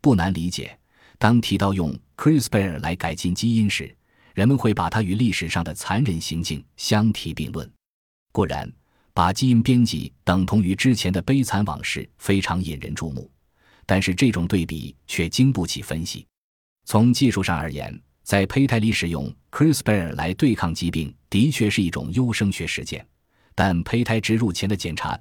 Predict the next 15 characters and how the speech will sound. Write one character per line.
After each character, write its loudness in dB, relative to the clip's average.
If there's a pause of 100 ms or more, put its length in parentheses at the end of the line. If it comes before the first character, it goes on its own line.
也 -6
是， -6 (260)
超 0
声 4
技 0
术 -4
也 -8
是， -8 (600)
产 2
前 4
补 -2
充 2
维 0
生 2
素 -4